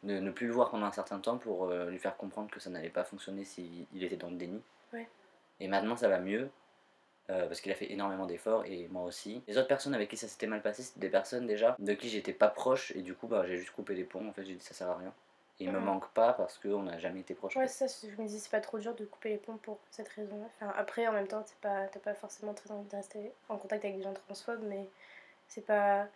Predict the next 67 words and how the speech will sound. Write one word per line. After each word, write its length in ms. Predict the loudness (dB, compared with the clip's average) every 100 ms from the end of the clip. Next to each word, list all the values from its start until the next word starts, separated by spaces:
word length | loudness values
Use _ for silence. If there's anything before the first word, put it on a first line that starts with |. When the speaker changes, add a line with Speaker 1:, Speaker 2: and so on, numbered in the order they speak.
| -20 _ -4
Speaker 2:
dur 180 | -2 0
de 80 | 0
se 20 |
dire, 200 | 4 4
ouais, 100 | 4
tu 160 | -2 4
dois 140 | 4
couper 240 | 4 -4
les 60 | -4
ponts 160 | -4 -8
juste 140 | -4
parce 140 | -6
que 100 | -2
les 80 | -2
gens 120 | -2
sont 120 | -4 -8
transphobes, 440 | -4 -2 0 -2
entre, 200 | -4 -6 -6
entre 240 | -6 -6
guillemets, 300 | -6 -4 -6
ça, 80 | -8 -14
c'est 140 | -18
pas 140 | -8 -8
un 420 | -8 _ -16 -14
peu 100 | -8 4
Speaker 1:
Bah, 160 | 4
Speaker 2:
chiant, 220 | 4 0 -4
Speaker 1:
en 40 |
Speaker 2:
ouais. 60 | 4
Speaker 1:
fait, 180 | 4 6
par 140 | 4
exemple, 300 | 4 2 -2
si 360 | -2 -6 -4 -4
ma 420 | -2 0 0 0 0
grand-mère 600 | 2 4 4 2 2 2
maternelle, 580 | 2 2 2 2 0 -2 _ _ -6
Speaker 2:
Mm. 100 | -4
Speaker 1:
de 60 |
qui 100 | -4
je 60 | -4
suis 140 | -2
assez 260 | 0 0 -2
proche, 400 | 0 0 0 -8 -16 -20 _ _ 0
avait 180 | 2 2
été 140 | -2
transphobe, 600 | -2 -2 4 10 10 8 2
bah 140 | 6
là, 140 | 8
ça 100 | 6 2
m'aurait 180 | -2
fait 100 | -4
beaucoup 240 | -2 -2 -2
de 100 | -2
mal. 260 | -2 -4 -10 _ _ _ _ -8
Speaker 2:
Ouais. 160 | -8 -8 _ _ -4
Speaker 1:
Euh, 60 | 2
mais 100 | 4
en 60 |
fait, 120 | 4 2
j'ai 140 | 2
eu 120 | 0
de 60 | 4
la 140 | 4
chance 260 | 4 2 2
parce 140 | -4
que 80 | -2
les 240 | -2 -2